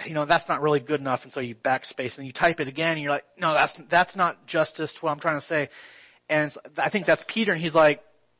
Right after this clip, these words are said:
"Inexpressible." That, that's a good way to describe it. It's, it's inexpressible. Words can't express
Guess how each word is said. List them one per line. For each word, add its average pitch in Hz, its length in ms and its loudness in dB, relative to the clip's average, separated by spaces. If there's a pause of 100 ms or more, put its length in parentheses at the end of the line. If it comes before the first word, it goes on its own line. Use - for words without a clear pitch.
(140)
"Inexpressible." 113 800 -8
That, 117 200 -8 (260)
that's 127 180 -12
a - 20 -20
good 113 160 -12
way 113 120 -10
to 107 80 -14
describe 101 400 -16
it. 98 80 -20 (840)
It's, 143 180 -8 (480)
it's 156 280 -4
inexpressible. 160 840 -6
Words 165 560 -2 (240)
can't 160 420 -6 (120)
express 143 880 -2